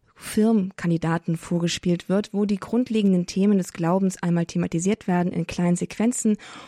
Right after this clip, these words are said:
und ausgelegt. Das ist heute unser Thema. Wir hören heute Mein Gott und Walter im Radio, also diese Filmsequenz im Ton ausschließlich. Wenn Sie möchten, können Sie sich das Video anschauen. Es ist verfügbar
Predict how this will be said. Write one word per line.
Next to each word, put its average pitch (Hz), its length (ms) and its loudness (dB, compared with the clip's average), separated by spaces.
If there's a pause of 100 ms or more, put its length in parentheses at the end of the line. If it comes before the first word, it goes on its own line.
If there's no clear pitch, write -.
und 202 300 2 (260)
ausgelegt. 170 720 -4 (540)
Das 170 160 0
ist 180 100 -6
heute 175 200 0
unser 170 200 2
Thema. 202 380 4 (100)
Wir 196 280 2 (100)
hören 185 280 2
heute 175 280 2
Mein 180 260 2
Gott 185 160 -2
und 175 160 -4
Walter 180 400 0
im 170 180 2
Radio, 202 520 0
also 175 280 0
diese 165 280 -2
Filmsequenz 185 840 0
im 165 380 0
Ton 214 400 2 (160)
ausschließlich. 208 520 0 (360)
Wenn 196 100 4
Sie 196 80 4
möchten, 214 360 0
können 196 200 0
Sie 185 60 -2
sich 190 80 0
das - 320 -6
Video 196 300 4
anschauen. 160 580 -4 (160)
Es 175 160 -4
ist 170 100 -6
verfügbar 175 600 0